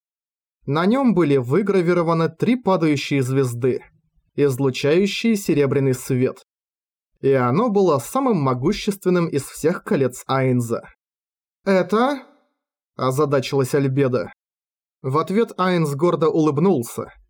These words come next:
несмотря на то, что его лицо не могло двигаться, и назвал имя кольца.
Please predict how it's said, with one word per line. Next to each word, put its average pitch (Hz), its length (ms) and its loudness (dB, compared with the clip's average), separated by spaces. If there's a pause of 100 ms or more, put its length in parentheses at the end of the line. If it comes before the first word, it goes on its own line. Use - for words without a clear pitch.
(200)
несмотря 147 580 -2
на 123 140 0
то, 214 200 0
что - 220 -6
его 131 200 2
лицо 123 320 0
не 190 120 4
могло 139 280 0
двигаться, 131 680 -2 (520)
и 131 160 2
назвал 160 560 2
имя 139 280 0
кольца. 127 580 -2